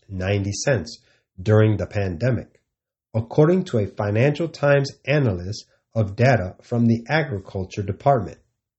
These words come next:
That's after the southwestern U S saw the lowest rainfall it has seen in twelve hundred years during the twenty twenty, twenty twenty-one season,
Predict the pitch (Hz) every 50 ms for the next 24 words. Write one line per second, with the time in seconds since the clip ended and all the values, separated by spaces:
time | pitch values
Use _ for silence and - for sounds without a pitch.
0 | _ _ _ 101 131 151 190 190 185 - _ _ 156 165 185 180 - - 113 107
1 | 101 101 - - - 160 185 196 190 147 139 147 143 143 - 135 120 117 147 160
2 | 123 98 92 92 92 - - _ _ _ _ _ - - - 139 123 110 104 98
3 | 101 120 143 160 165 160 - - 104 113 139 156 156 - - - 98 90 - _
4 | - 127 127 113 120 117 104 - - - - 185 180 135 110 98 92 104 107 101
5 | 101 - - - 151 165 - 127 127 117 107 95 90 95 113 151 143 107 80 71
6 | - - - _ _ _ _ _ _ _ 104 98 120 123 123 117 110 98 95 92
7 | - - - 135 147 185 190 - - 120 107 101 98 107 113 - _ _ _ _
8 | _ - 147 156 170 160 - - 127 117 107 104 104 104 98 - - - 175 170
9 | 123 92 82 80 -